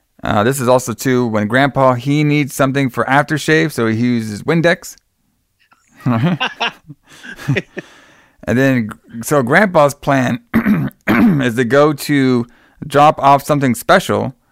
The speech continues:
for the widow Johnson. All right? And apparently Michael said some sort of line about, like, "Did you make him a, make, make her a widow?" or something like that. And then they all, like, look at him weird. And basically Michael now has an attitude problem because when you drink blood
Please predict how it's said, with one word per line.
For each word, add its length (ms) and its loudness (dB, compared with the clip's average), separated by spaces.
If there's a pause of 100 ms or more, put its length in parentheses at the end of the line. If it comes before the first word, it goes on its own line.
(300)
for 200 -4
the 120 0
widow 360 2
Johnson. 500 -2 (2250)
All 80 -6
right? 300 -2 (240)
And 180 0
apparently 360 0
Michael 400 2
said 200 -2
some 180 -2
sort 140 0
of 80 -2
line 480 0 (920)
about, 340 0
like, 380 -2 (340)
"Did 160 -8
you 60 -2
make 220 0
him 160 0
a, 140 -4
make, 340 -4
make 200 -2
her 100 -2
a 60 -2
widow?" 240 -2
or 80 -2
something 280 -4
like 200 -4
that. 340 -2
And 180 -2
then 120 0
they 120 2
all, 220 4
like, 200 -2
look 200 -2
at 100 0
him 140 -2
weird. 240 0
And 120 0
basically 300 0
Michael 360 0
now 160 2
has 240 0
an 60 -8
attitude 440 -2
problem 300 -4
because 260 -4
when 140 -2
you 40 0
drink 320 -2
blood 380 2